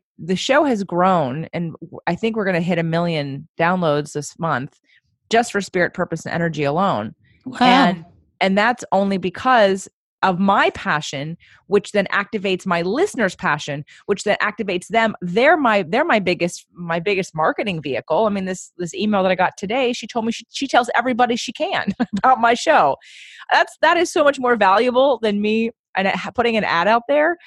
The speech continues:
Speaker 1: because it has to come from a person who's been, like, literally moved emotionally from my message to then tell somebody else, you know, "You really need to listen to this." And then that person she told signed up for one of my programs.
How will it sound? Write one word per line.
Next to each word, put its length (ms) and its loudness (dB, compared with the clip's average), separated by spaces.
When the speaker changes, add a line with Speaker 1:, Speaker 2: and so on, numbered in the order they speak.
Speaker 1:
because 440 0
it 120 -2
has 220 -2
to 100 -8
come 260 -2
from 160 -4
a 60 0
person 400 -2
who's 180 -2
been, 320 -4
like, 200 -6
literally 380 -2
moved 440 -2
emotionally 680 -6
from 240 -2
my 160 -4
message 640 -8
to 140 -2
then 300 0
tell 400 0
somebody 480 -2
else, 440 -2
you 100 -6
know, 100 -2
"You 220 -2
really 180 0
need 140 -8
to 80 -4
listen 240 -4
to 60 -4
this." 200 -10
And 120 -8
then 80 -4
that 180 -2
person 320 -6
she 160 -10
told 400 0
signed 180 0
up 160 -4
for 60 -20
one 140 -2
of 40 -10
my 120 -2
programs. 580 -4